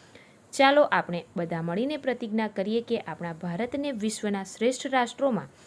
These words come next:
સામેલ કરવાની દિશામાં આપણા યોગદાનથી પાછળ નહીં રહીએ. દેશપ્રેમની ભાવના દિલમાં સતત જાગૃત રાખવાની અપીલ સાથે અહીં મારા વક્તવ્યને પૂર્ણ કરું છું. જય હિન્દ, જય ભારત. ભારત માતા કી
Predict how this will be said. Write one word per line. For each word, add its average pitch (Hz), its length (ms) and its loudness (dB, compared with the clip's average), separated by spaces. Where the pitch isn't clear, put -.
સામેલ 233 440 0
કરવાની 247 440 2
દિશામાં 208 480 0
આપણા 175 300 -6
યોગદાનથી 220 640 -2
પાછળ 185 460 -4
નહીં 196 320 -2
રહીએ. 156 300 -6
દેશપ્રેમની 277 640 0
ભાવના 196 480 0
દિલમાં 247 380 2
સતત 208 380 -2
જાગૃત 190 480 0
રાખવાની 214 500 0
અપીલ 185 300 -2
સાથે 247 500 0
અહીં 269 260 -2
મારા 233 220 0
વક્તવ્યને 226 680 0
પૂર્ણ 247 380 0
કરું 175 260 -4
છું. 170 240 -10
જય 247 240 2
હિન્દ, 277 320 -2
જય 220 240 0
ભારત. 180 300 0
ભારત 240 280 -2
માતા 233 260 0
કી 285 300 -4